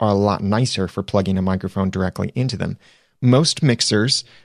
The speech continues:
uh, even some of the sub one hundred dollar mixers from Behringer or Mackie are pretty good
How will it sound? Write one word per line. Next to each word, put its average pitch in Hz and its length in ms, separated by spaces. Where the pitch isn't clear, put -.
uh, 120 220
even 196 340
some 151 480
of 160 220
the 123 180
sub 123 420
one 113 240
hundred 110 320
dollar 98 260
mixers 95 540
from 98 520
Behringer 104 500
or 98 120
Mackie 101 560
are 120 120
pretty 214 480
good 143 400